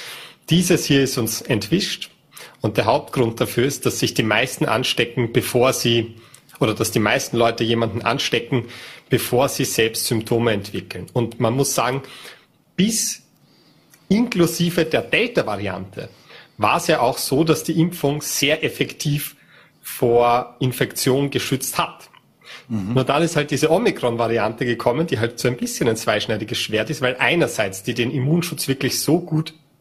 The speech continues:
Speaker 1: umgeht, dass eine vergangene Infektion oder eine Schutzimpfung eben kaum noch vor Infektion schützt. Aber, und das ist eigentlich eh unfassbar erstaunlich, dass die Impfung,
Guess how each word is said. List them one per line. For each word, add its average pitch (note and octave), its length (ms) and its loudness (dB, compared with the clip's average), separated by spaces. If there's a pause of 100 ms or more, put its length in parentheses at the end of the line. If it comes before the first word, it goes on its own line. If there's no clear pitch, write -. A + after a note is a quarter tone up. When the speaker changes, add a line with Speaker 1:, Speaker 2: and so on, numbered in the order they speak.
(140)
Speaker 1:
umgeht, A2+ 540 0 (420)
dass - 160 0
eine A#2 140 4
vergangene C3+ 560 2
Infektion A#2+ 680 0
oder C3 320 0
eine A2+ 140 2
Schutzimpfung A2+ 560 -4
eben G#2+ 240 -4
kaum E3 360 2
noch D3 160 0
vor B2 100 0
Infektion A#2 540 0
schützt. - 440 -6 (420)
Aber, B2+ 460 4
und B2+ 160 -4
das B2+ 140 -2
ist B2+ 140 -4
eigentlich C3 400 0
eh C#3+ 100 2
unfassbar C3 640 0
erstaunlich, B2 480 0
dass - 180 -2
die C#3+ 220 0
Impfung, G3+ 680 0